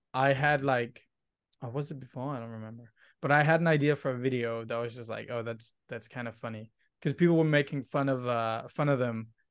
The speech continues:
in news, like, in news reports and stuff. Like, they, they can't play the game, the voice actors, or they're old, et cetera.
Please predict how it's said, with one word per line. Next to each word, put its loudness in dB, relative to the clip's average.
in 0
news, 2
like, -2
in -4
news 2
reports -2
and -10
stuff. -8
Like, -8
they, -4
they -4
can't -6
play -2
the -6
game, -2
the -6
voice -4
actors, -6
or -2
they're -2
old, -4
et -10
cetera. -4